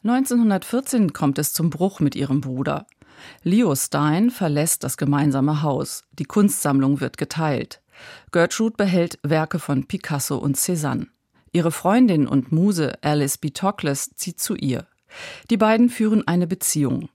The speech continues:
Unter dem Namen von Alice B. Toklas veröffentlicht Gertrude Stein neunzehnhundertdreiunddreißig ihre Autobiografie und schreibt in der dritten Person über sich selbst. Ulla Haselstein.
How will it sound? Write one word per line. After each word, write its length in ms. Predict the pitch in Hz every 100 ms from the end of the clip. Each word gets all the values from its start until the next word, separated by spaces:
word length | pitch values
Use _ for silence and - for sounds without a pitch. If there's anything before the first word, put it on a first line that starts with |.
| _
Unter 220 | 151 143
dem 160 | 143 147
Namen 400 | 147 185 226 143
von 300 | - 139 131
Alice 360 | - 175 165 139
B. 100 | 131
Toklas 540 | 127 180 196 - 127 -
veröffentlicht 800 | 156 - 175 185 147 - 135 -
Gertrude 400 | 127 - 147 -
Stein 380 | - 151 165
neunzehnhundertdreiunddreißig 1400 | 196 139 - 147 143 139 - 139 139 131 139 151 165 -
ihre 260 | 170 160 -
Autobiografie 1000 | 143 - 151 156 147 147 151 - 185 139 - - - -
und 120 | 214
schreibt 420 | - 170 185 -
in 120 | -
der 100 | 214
dritten 400 | 196 165 170 185
Person 460 | - 190 151 147 156
über 240 | - 156
sich 200 | 151 180
selbst. 540 | - 127 120 - - - _ _ -
Ulla 260 | 151 151
Haselstein. 760 | 165 170 139 - - 123 131